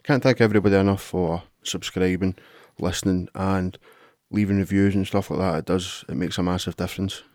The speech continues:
Um, it's made such a difference that we're actually sort of featured, um, in the, the comedy section of Apple Podcast, which is,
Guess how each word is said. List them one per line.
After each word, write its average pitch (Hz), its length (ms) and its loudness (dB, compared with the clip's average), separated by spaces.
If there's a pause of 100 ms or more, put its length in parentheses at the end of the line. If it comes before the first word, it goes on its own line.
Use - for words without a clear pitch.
(100)
Um, 90 160 -4
it's - 160 -6 (140)
made 98 220 -4
such - 180 -2
a 98 60 -6
difference 92 380 -6
that 92 260 -2
we're 92 100 -2
actually 90 460 -4 (640)
sort - 180 -8
of 90 120 -6 (500)
featured, - 560 -2 (400)
um, 95 280 -4
in 95 120 -2
the, 95 120 -2 (160)
the 98 80 -10
comedy 101 460 0
section 98 480 -2 (300)
of 90 480 -2 (240)
Apple 92 260 -4
Podcast, 95 720 -2
which - 340 -6
is, 92 360 -4